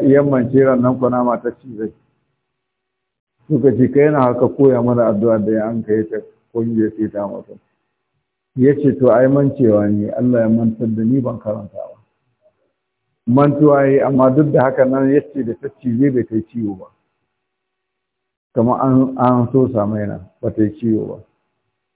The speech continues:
Ai, in Allah ya nuhe ka da wani abu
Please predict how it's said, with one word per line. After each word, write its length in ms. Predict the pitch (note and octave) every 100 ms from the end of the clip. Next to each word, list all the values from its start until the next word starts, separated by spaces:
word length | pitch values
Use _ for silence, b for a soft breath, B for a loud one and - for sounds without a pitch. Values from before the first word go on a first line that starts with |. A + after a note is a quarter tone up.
| _ _ _ _ _ _ _ _ _ _ _ _ _ _ _
Ai, 140 | C#3 D#3+
in 100 | D#3
Allah 340 | D3+ D#3 C3
ya 60 | B2
nuhe 340 | B2+ A#2 A#2 A2+
ka 100 | G#2+
da 120 | G#2
wani 140 | A2
abu 360 | A#2+ G2+ G#2+ A#2+